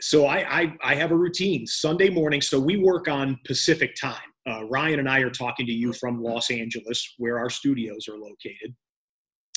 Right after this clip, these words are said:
And the games kick off at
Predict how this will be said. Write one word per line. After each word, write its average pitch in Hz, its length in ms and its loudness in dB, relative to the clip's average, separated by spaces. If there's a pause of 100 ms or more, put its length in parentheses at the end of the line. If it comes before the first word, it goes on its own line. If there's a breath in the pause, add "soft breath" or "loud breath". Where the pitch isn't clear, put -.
And 120 380 -2 (520 loud breath)
the 135 100 0
games 170 360 4
kick 147 220 0
off 127 340 -2
at 113 140 -2